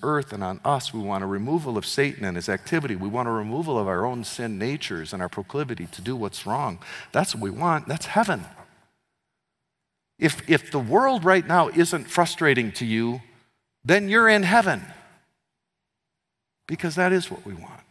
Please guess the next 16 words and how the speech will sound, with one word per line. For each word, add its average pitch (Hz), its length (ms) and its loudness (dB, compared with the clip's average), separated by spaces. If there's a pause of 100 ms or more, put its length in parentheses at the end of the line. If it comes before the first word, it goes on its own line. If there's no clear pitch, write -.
(100)
We 127 100 -2
long 131 400 -4
for 78 260 -12
it. - 100 -20
Because 117 260 -8
we're 120 80 -2
made 143 240 -2
in 139 100 -6
God's 104 300 -2
image, 131 320 -4
we 104 80 -6
have 92 100 -6
a 90 40 -10
sense - 420 -10
of 165 120 -16
this. 151 320 -20